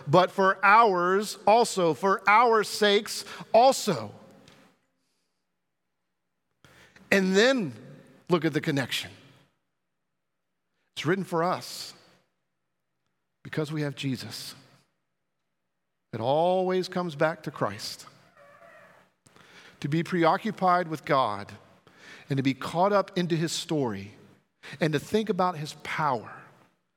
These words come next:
is clearly displayed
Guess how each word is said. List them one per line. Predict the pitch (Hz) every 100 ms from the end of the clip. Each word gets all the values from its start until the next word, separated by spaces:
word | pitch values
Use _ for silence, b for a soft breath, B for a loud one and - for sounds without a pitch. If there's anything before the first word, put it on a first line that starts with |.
| _ _ _ _
is | 139 120
clearly | - - - 208 233 247 254 214 170
displayed | 123 123 - 139 120 107 98